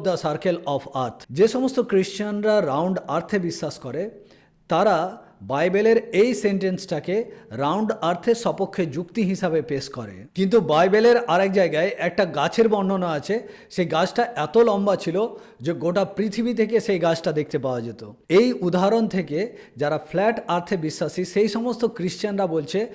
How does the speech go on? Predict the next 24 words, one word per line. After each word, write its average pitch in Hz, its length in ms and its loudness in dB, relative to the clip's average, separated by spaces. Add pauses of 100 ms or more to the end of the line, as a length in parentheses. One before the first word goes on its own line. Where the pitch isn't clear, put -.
(220)
যে 156 120 -2
নিশ্চয়ই 190 380 2
পৃথিবী 208 380 -6
তাহলে 185 240 0
ফ্ল্যাট 170 380 -2
ছিল, 120 200 -8 (400)
এই 180 160 4
জন্য 226 240 2
একটা 175 280 -2
গাছকে 160 400 -2
গোটা 175 240 -2
পৃথিবী 214 360 -4
থেকে 196 220 -2
দেখা 165 240 -2
সম্ভব 151 360 -4
হচ্ছিল, 131 300 -8 (460)
স্ফেরিক্যাল 214 540 2
হলে 202 200 2
এটা 185 160 0
সম্ভব 202 320 2
হতো 196 280 2
না। 123 200 -4 (580)
এইভাবে 233 460 4
তারা 220 400 2